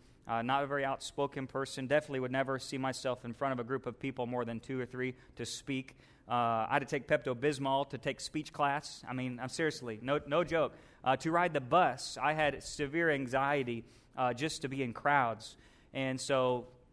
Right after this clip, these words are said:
it's, one, it's a miracle I'm here today in this place in my life. But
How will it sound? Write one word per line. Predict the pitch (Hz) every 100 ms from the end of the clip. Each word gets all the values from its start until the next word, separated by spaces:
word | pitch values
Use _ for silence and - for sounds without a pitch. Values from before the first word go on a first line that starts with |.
| -
it's, | 131 -
one, | 147 170
it's | 143
a | 135
miracle | 170 175 139 120 120 123
I'm | 117
here | 147 143
today | - 120 113 117
in | 131
this | 127 -
place | 147 151
in | 123
my | 117
life. | 110 107 107 - - - _ _ _ - -
But | - 151 160 -